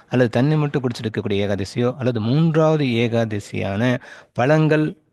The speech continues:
அது போக வந்து தானியம் இல்லாத உணவுகள் எடுத்துக்கொள்வதற்கு நீங்க முயற்சி செய்யுங்க. So, இந்த மூன்று வகையில் ஏதாவது ஒரு வகையில நம்ம ஏகாதசி விரதத்தை நல்லா பின்பற்றினோம் என்றால், இந்த ஏகாதசி உங்களுக்கு மிகச்சிறந்த பகவானுடைய இருப்பிடத்தை, நித்தியமான லோகத்தை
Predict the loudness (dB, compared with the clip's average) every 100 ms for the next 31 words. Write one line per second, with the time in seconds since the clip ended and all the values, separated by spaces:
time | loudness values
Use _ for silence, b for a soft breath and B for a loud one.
0 | _ _ -4 -2 2 2 4 4 2 2
1 | 2 4 4 2 4 2 2 0 0 -2
2 | -2 -4 -4 -4 -4 -4 0 2 2 0
3 | -2 -4 -4 -4 -6 -10 B B 0 4
4 | 4 4 4 4 4 4 4 4 4 4
5 | 4 4 2 2 2 2 2 2 0 -2
6 | -2 -2 -2 -2 0 0 0 0 0 0
7 | -2 -2 0 0 0 _ _ _ _ _
8 | 2 4 6 6 6 4 4 2 2 0
9 | 0 -2 0 0 0 -2 0 0 -2 0
10 | 2 4 2 2 2 2 2 2 2 2
11 | 2 0 0 -2 -2 -2 -2 -2 -2 -4
12 | -2 0 0 0 0 -2 -2 -2 -4